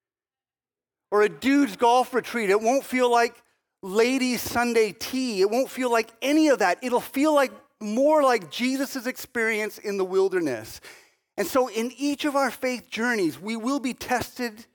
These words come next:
and tried, which will bring discomfort. And James says this won't just happen once. We're gonna have trials of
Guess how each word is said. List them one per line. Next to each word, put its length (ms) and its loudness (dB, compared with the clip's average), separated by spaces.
and 180 -4
tried, 720 -2
which 280 -4
will 120 0
bring 480 -2
discomfort. 960 -4
And 160 0
James 380 0
says 200 2
this 200 -4
won't 260 -2
just 200 -6
happen 460 -2
once. 720 -2
We're 120 2
gonna 180 0
have 220 0
trials 540 2
of 300 0